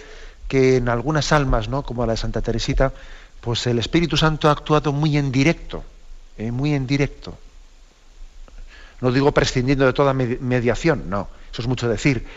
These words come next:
pero sí teniendo, pues, una capacidad de entrada y de influjo muy directa. Ahora, para eso también hay que ser muy santo.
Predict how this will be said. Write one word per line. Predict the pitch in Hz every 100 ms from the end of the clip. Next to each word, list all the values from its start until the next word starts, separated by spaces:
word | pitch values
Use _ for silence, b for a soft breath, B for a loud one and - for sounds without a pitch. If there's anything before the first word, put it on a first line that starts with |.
| B B
pero | 139 113
sí | - 151 151 - B
teniendo, | - 123 135 147 143 139
pues, | 123 -
una | 139 131 - B B
capacidad | - - 107 139 131
de |
entrada | 123 117 143 139
y | 135
de | 123
influjo | 123 139 135
muy | 131 131
directa. | 139 156 - - - - -
Ahora, | - 135 110
para | 120
eso | 147 170
también | 175 175
hay |
que | 165
ser | 127 139
muy | 131
santo. | - 170 131 90